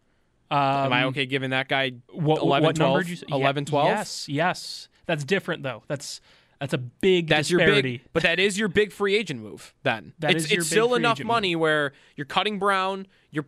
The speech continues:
Speaker 2: not gonna be able to afford one of these top pass rushers, and you won't be able to keep Matt Milano.
Speaker 1: If that's your move and you take Fuller, then you have to address the trenches with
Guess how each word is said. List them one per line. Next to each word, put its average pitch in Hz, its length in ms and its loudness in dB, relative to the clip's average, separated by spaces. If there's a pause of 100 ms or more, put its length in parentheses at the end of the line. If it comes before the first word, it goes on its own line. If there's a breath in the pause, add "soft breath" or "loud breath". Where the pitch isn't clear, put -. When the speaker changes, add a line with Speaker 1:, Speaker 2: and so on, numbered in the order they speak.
(100)
Speaker 2:
not 165 340 0 (240)
gonna 196 140 0
be 196 120 0
able 196 120 0
to 196 100 2
afford 190 360 0
one 190 80 -2
of 180 40 -6
these 170 140 -6
top 175 300 -2
pass 185 280 -4
rushers, 156 560 -6 (920 soft breath)
and 170 300 0
you 156 100 -10 (400)
won't 175 240 0
be 190 80 2
able 175 140 2
to 160 60 -8
keep 170 180 -8
Matt 151 180 -2
Milano. 131 420 -6
Speaker 1:
If 139 200 -2
that's 175 260 0
your 220 140 -4
move 165 360 -2
and 151 120 -4
you 151 100 -4
take 175 260 -6
Fuller, 135 500 -6 (1300)
then 147 720 -2 (240)
you 170 840 -2 (1300)
have - 380 -2
to 175 140 -4
address 147 320 -2
the 147 100 -6
trenches 135 680 -6
with 151 300 -6